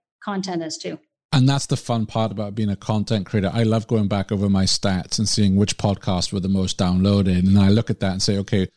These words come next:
Speaker 2: was it the guest? Was it the content? Or was I just on form with the magnetic headline that day that everyone was like, 'I must go listen to that'?" And it's, it's in, really interesting to go back and, and appraise the content, 'cause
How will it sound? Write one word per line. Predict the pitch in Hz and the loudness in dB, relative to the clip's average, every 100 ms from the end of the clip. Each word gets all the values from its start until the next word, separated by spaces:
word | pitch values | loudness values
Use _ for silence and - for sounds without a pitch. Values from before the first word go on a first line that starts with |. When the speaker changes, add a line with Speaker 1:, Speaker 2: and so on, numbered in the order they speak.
| _ _ - | _ _ -2
Speaker 2:
was | 131 123 | 0 2
it | - | 0
the | 110 | -2
guest? | 110 104 120 - - | 0 2 0 -2 -4
Was | 120 113 | 0 2
it | 113 | 0
the | 117 | -4
content? | - 120 110 120 113 - _ - | -2 -2 0 0 -2 -6 _ -8
Or | 117 | -2
was | 120 123 | 0 0
I | 120 | -2
just | 135 - | -2 -2
on | 117 107 | -2 -4
form | - 127 113 | -2 0 2
with | 110 | 2
the | 101 | 2
magnetic | 104 101 110 107 - | 0 2 2 2 -4
headline | - 117 110 113 98 | -6 -4 -2 0 0
that | 95 85 - | -2 -4 -2
day | 92 95 | -2 0
that | 98 85 | 0 -2
everyone | 104 110 107 | 0 2 2
was | 104 | 2
like, | 107 110 | 2 0
'I | |
must | 107 127 - | 2 2 2
go | 127 | 0
listen | 110 135 170 143 | 0 0 0 -2
to | 135 | -2
that'?" | 117 95 _ _ | -4 -6 _ _
And | 139 | -4
it's, | 143 170 | -4 -4
it's | 170 170 - | -4 -4 -4
in, | 180 180 | -2 0
really | 170 190 185 | 2 0 0
interesting | - 170 | -2 -4
to | 165 | -4
go | 156 | -2
back | 151 143 143 | -2 -4 -4
and, | 147 139 | -4 -6
and | 131 131 | -6 -4
appraise | 127 - 147 135 117 | -6 -4 -2 -2 -4
the | 120 | -8
content, | - 123 131 120 85 - | -6 -6 -4 -6 -6 -4
'cause | 135 | -4